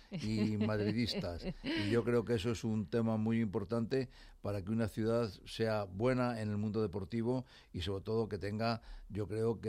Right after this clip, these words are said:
Speaker 1: de los diez equipos que hay en Europa importantes en cada país, pues que nosotros estemos entre esos diez, el Madrid y el Atlético de Madrid.
Speaker 2: Y a mí lo que me parece bien es que no pasa nada porque te, eh, en la familia haya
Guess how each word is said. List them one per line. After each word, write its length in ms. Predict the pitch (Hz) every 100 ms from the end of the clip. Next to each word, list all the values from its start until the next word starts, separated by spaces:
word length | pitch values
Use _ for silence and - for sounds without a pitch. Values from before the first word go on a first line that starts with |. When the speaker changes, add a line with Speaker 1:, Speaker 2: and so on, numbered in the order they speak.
| 107
Speaker 1:
de 180 | 104 104
los 320 | 101 98 95
diez 200 | 101 101
equipos 500 | 107 95 92 104 98
que 140 | - 113
hay 240 | 110 110
en 120 | 107
Europa 680 | 107 113 - 104 104 101 101
importantes 720 | 107 95 98 92 113 107 104 98
en 100 | 98
cada 180 | 107 90
país, 320 | 110 123 - - - -
pues 140 | 90
que 80 | 92
nosotros 400 | 90 101 104 101
estemos 360 | 90 110 104 92
entre 200 | 92 90
esos 180 | 85 90
diez, 200 | 87 85
el 120 | 90
Madrid 380 | 87 87 113 113 -
y 140 | 98 92
el 120 | 90
Atlético 340 | 90 85 85
de 60 | 82
Madrid. 220 | 80 78 - -
Speaker 2:
Y 120 | 190
a 40 |
mí 140 | 190 247
lo 80 | 330
que 100 | 294
me 120 | 185
parece 400 | 165 165 - 240
bien 340 | 160 156 175
es 140 | 214 -
que 160 | 185
no 240 | 170 185 214
pasa 340 | 269 - 208
nada 360 | 170 151 160 214
porque 280 | 190 -
te, 200 | 160 - -
eh, 260 | 160 160 -
en 200 | 180 170
la 120 | 233
familia 520 | 269 240 185 175 185
haya 340 | 175 185 196